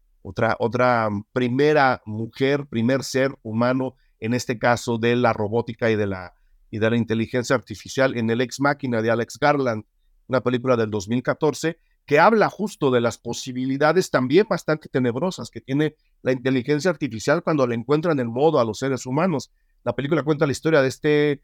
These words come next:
este científico que es invitado por el, por el C E O, el dueño de la,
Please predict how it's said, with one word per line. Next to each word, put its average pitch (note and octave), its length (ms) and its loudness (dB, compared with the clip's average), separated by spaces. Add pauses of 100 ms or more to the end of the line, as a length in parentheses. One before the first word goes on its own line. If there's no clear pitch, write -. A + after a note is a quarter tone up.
(240)
este A2+ 480 -4
científico C#3 840 -2 (680)
que C#3 80 0
es B2 120 -2
invitado C#3+ 640 2
por G#2+ 220 -2
el, G#2 580 -2
por G2+ 180 -4
el G#2 140 -2
C C#3+ 300 -2
E A#2+ 60 0
O, C3+ 240 2
el A#2+ 100 -2
dueño B2 300 0
de A2+ 80 0
la, G#2 240 -4